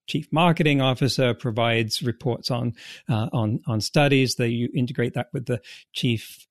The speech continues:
um, technical officer talking about what's coming up in R and D, uh, the chief financial officer saying, "Here's what we can afford and,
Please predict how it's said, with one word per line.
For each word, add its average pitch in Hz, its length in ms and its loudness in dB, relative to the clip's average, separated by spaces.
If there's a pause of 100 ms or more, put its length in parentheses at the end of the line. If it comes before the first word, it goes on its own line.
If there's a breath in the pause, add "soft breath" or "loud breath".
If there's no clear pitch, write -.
um, 117 460 -6
technical 170 440 2
officer 147 380 2
talking 123 400 -2
about 117 360 -2
what's 143 200 -6
coming 117 300 -2
up 113 120 -2
in 107 80 -2
R 107 220 -2
and 107 160 -2
D, 160 340 4
uh, 127 60 0
the 113 140 -6 (160 soft breath)
chief - 260 -4
financial 127 540 2
officer 117 320 -2
saying, 117 360 0 (220 loud breath)
"Here's 123 240 2
what 113 160 0
we 127 80 0
can 110 160 -4
afford 110 480 -2
and, 107 140 -2